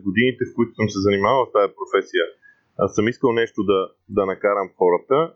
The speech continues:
или да, да дам на хората, макар че звучи прекалено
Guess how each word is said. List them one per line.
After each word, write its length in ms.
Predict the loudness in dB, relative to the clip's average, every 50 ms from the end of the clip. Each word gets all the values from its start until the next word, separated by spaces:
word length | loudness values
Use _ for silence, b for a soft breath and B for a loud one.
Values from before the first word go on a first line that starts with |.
| _ _ _ _ _ -2 0 0
или 140 | 0 0 0 0
да, 80 | 2 2 2 2 0 -2
да 60 | -2 -2 0 0
дам 140 | -2 -2 -4 -6
на 40 | -8 -2 0
хората, 380 | 2 2 2 0 0 -2 -2 -2 -2 -6 -12 -20 _ _ -8 -4 -4
макар 180 | -2 0 -2 -2 -4
че 80 | -6 -8 -6
звучи 220 | -6 -4 -4 -4 -4 -2 -2
прекалено 460 | -2 0 0 0 0 0 0 0